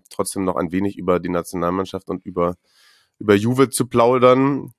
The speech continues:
äh, daran anschließend können Marius und ich dann das am kommenden Wochenende mal beobachten, was sich dann, dann tut, wenn dann wieder gespielt wird. Und dann hört ihr uns hoffentlich auch wieder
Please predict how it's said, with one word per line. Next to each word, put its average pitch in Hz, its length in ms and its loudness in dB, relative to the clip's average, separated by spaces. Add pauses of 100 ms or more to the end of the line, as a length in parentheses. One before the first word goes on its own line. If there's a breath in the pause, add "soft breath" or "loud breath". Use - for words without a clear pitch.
(160)
äh, 98 180 0
daran 95 260 0
anschließend 107 560 -4
können 101 540 -4
Marius 95 360 0
und 95 120 -6
ich - 120 -10
dann 104 260 0
das 95 160 -4
am 95 400 -6
kommenden 95 380 -6
Wochenende 92 420 -2
mal 90 180 0
beobachten, 90 640 -4 (520 soft breath)
was 87 140 -6
sich 85 120 -10
dann, 87 160 -2
dann 80 160 -4
tut, 104 240 -10
wenn 85 120 -4
dann 82 140 -2
wieder 85 180 -2
gespielt 95 420 -6
wird. 98 280 -2 (560)
Und 90 200 -10
dann 80 360 -4 (680)
hört 90 500 -2 (100)
ihr 104 220 2
uns 87 300 -4
hoffentlich 90 340 -4
auch 82 160 -2
wieder 82 320 -2